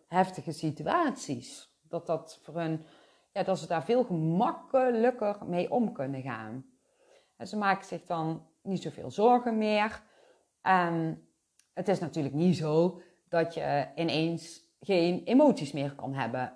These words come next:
Je bent en blijft natuurlijk mens, zolang je in het lichaam zit waar je nu in zit. En ja, het gevoel wat je hebt in een mooie bijna doodervaring.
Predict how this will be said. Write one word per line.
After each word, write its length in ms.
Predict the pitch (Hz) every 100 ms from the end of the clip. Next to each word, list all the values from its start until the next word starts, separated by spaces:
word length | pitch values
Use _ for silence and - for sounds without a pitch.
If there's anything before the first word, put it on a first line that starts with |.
| _
Je 120 | -
bent 280 | 143 120 156
en 100 | 147
blijft 280 | 139 139 151
natuurlijk 380 | 170 - 175 165
mens, 640 | 190 185 165 - - -
zolang 400 | 180 127 123 143
je 200 | 160 -
in 360 | - 139 147 160
het 120 | -
lichaam 360 | 269 277 156 143
zit 240 | 143 135
waar 180 | - 127
je 80 | 127
nu 120 | 131
in 180 | 131 131
zit. 420 | 131 151 - _ _ _ _ _ - _ _ _ _ _
En 480 | - 196 190 185 - - _ _ _ _ _ _ _ _
ja, 480 | 196 185 180 147 - _ _ _ _ _ _ _ _
het 180 | 185 -
gevoel 840 | - 139 - 269 311 269 269 -
wat 320 | - 185 180 -
je 60 |
hebt 680 | 170 170 202 220 - - _
in 800 | - 175 170 165 160 156 156 - _
een 160 | 165
mooie 360 | 165 190 196 170
bijna 360 | 160 156 147
doodervaring. 1120 | 131 147 185 185 170 175 196 190 208 214 233